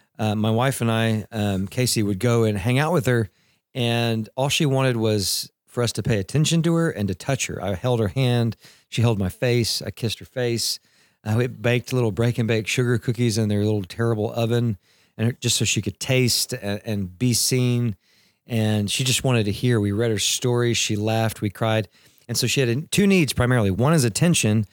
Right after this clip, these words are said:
and the other is, um, was affection.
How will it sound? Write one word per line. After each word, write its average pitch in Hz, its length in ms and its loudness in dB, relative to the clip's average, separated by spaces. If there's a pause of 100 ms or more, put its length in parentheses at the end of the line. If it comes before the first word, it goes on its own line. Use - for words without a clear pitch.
(340)
and 117 460 2
the 113 180 -2
other 131 320 4
is, 113 520 2
um, 104 340 0
was 117 120 -2
affection. 123 540 -2